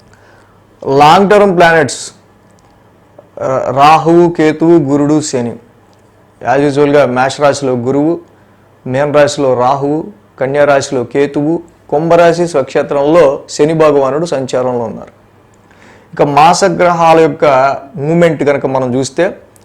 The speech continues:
శుక్రుడు ఒకటో తారీఖు నుంచి ఉచ్చ స్థితిలోకి మీన రాశిలోకి వస్తున్నారు. బుధుడు మేషంలో వక్రించి ఒకటో తారీఖు నుంచి పదో తారీఖున మళ్ళీ తిరిగి మీన రా-, మీన రాశిలోకి వస్తున్నారు.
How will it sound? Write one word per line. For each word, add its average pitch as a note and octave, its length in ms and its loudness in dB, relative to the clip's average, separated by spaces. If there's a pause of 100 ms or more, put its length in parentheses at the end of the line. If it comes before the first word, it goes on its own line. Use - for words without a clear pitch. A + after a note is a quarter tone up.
(140)
శుక్రుడు G#3+ 540 0
ఒకటో F3+ 360 2
తారీఖు E3 380 2
నుంచి F#3 180 -2
ఉచ్చ D#3 320 0
స్థితిలోకి D#3 640 0
మీన C#3+ 320 -2
రాశిలోకి B2+ 440 -2
వస్తున్నారు. - 560 -12 (1120)
బుధుడు F#3 560 4 (600)
మేషంలో G3 840 4
వక్రించి E3+ 1000 0
ఒకటో E3 280 0
తారీఖు D3+ 400 0
నుంచి C#3+ 460 -2 (180)
పదో F#3+ 340 4
తారీఖున F3 800 2 (160)
మళ్ళీ F#3+ 320 0
తిరిగి G#3 320 0
మీన F3 320 2
రా-, D#3 260 2
మీన D#3 220 -2
రాశిలోకి D#3 380 2
వస్తున్నారు. - 480 -10